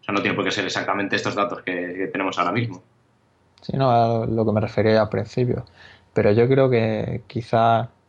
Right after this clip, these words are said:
Speaker 2: es una buena resolución de cara al equipo que haga falta para moverlo, ¿no? Porque, claro, no son los setenta y cinco del D K dos, sino
Speaker 1: Sí.
Speaker 2: que son noventa hercios, que es más potencia todavía. Entonces, si, si le enchufas ahí el mil cuatrocientos cuarenta p,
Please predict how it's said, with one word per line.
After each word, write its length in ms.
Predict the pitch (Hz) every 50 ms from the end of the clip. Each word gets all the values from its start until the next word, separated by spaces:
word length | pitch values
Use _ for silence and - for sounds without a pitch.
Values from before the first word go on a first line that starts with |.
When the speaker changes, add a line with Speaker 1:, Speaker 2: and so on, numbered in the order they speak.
| _ _ -
Speaker 2:
es 140 | - 139
una 160 | 131 123 123 120
buena 260 | 123 120 117 117 113
resolución 580 | 117 117 131 110 107 107 - 120 117 120 120
de 120 | 117 113 104
cara 800 | 101 104 110 110 113 113 113 117 113 110 107 104 104 107 - _ _ _ _ _ _ _ -
al 200 | - 120 110 104
equipo 340 | 104 101 120 110 110 113 110
que 60 | 110
haga 140 | 110 104 104
falta 300 | - 117 107 113 - 104
para 200 | 98 107 104 104
moverlo, 440 | 98 98 101 113 117 113 104 98 104
¿no? 200 | 110 120 120 120
Porque, 200 | 113 110 110 104
claro, 460 | 110 113 117 113 107 101 104 120 - _ _ _ _ _ -
no 160 | - 117 113
son 240 | 113 - 123 117 117
los 320 | 117 113 113 110 110 113 -
setenta 340 | 113 110 113 110 113 113
y 40 | 117
cinco 420 | 117 127 123 120 120 - 120 113 113
del 180 | 110 113 113
D 100 | 113 117
K 140 | 113 117 113
dos, 200 | 117 123 135 151 - _ _ _ _ _ _
sino 220 | - - 120 113
Speaker 1:
Sí. 60 | 107
Speaker 2:
que 60 | 107 104
son 160 | - 110 110
noventa 480 | 110 110 110 107 107 110 - 95 107
hercios, 380 | 123 131 127 - - 113 107 - - - _ _ _ _ _ _ _ _
que 480 | - - 104 107 104 104 113 117 117 113
es 40 | 107
más 200 | 107 104 107 101
potencia 480 | - - 110 107 113 107 107 - 110 101
todavía. 500 | 101 101 95 101 113 131 131 117 - - _ _ - - - _ _ _ _ _ -
Entonces, 360 | 131 120 - 110 107 113 117 117
si, 340 | - 113 110 110 107 104
si 140 | 113 - 107
le 140 | 107 107 104
enchufas 600 | 104 104 104 - - - 120 104 - 120 113 -
ahí 400 | 113 117 117 117 117 117 117 113
el 100 | 113 113
mil 200 | 113 117 120 117
cuatrocientos 520 | - 123 120 120 120 - 131 113 117 123
cuarenta 480 | 120 - 117 117 117 117 120 117 110 107
p, 240 | 123 123 127 139